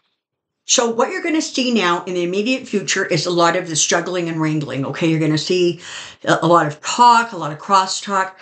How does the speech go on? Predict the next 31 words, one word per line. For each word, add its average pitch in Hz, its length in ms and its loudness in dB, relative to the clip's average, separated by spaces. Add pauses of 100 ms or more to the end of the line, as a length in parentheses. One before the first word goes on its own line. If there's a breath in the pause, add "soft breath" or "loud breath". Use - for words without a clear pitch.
(180 loud breath)
They're 202 220 6
off 277 240 4
for 277 100 -8
the 185 120 -6
week, 156 480 -6
right? 170 420 0
Try 214 180 4
to 180 80 -4
get 175 180 -6
their 165 260 -4
you-know-what 160 580 -2
together. 147 560 -2 (440 loud breath)
Um, 196 360 2 (1040 loud breath)
interestingly, 220 600 2
that - 160 -8
the 151 100 -6
Death 190 300 -2
card 214 240 2
showed 202 240 0
up, 180 220 -2 (400 loud breath)
and 175 140 6
interesting 180 580 0
that 160 180 -8
the 160 80 -6
Two 165 140 -2
of 151 100 -2
Swords 143 300 0
showed 127 220 -2
up. - 160 -10 (540 loud breath)
So 190 760 -2 (400)
in, 202 260 6